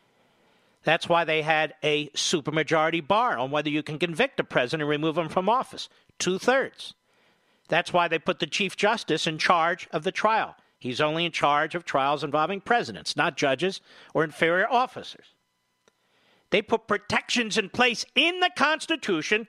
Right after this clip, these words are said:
relating to impeachment to protect us from Nancy Pelosi and her damn party. Go ahead.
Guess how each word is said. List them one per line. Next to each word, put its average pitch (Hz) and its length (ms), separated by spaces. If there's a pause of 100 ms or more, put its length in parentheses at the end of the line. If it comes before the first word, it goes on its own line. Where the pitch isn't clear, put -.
relating 240 440
to 262 120
impeachment 247 600 (440)
to 220 100
protect 262 440
us 339 120
from 330 180
Nancy 370 360
Pelosi 370 600 (1600)
and 285 180
her 339 340 (100)
damn 277 280
party. 208 420 (1800)
Go 117 140
ahead. 104 220